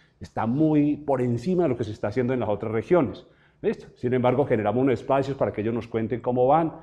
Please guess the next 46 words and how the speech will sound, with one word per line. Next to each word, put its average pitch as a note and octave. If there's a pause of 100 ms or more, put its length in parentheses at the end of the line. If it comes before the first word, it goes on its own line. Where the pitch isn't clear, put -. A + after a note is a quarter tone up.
(200)
pero G2
por G2+
ejemplo, A#2+
en A2
esos A2+
espacios A2
de A#2+
campamento B2
traemos G2+
Ruta G#2+
N, A2+ (300)
traemos A2
qué A2
se A2+
está A2+
haciendo G#2+
Innova F#2+
Campus, B2 (240)
qué A#2
se A2+
está A2+
haciendo, A#2
inclusive A2+
hemos A#2
traído G#2
los A2
profesores G2+
acá A2 (180)
a G2
la G2+
visita, A2
que G#2
conozcan G2+
qué A2
es G#2
Proyecto G#2
cincuenta, A#2+ (300)
a B2+
que A#2+
conozcan A#2
todo B2+
el A#2+
edificio A2
del G2+
bloque G#2
diecinueve. C3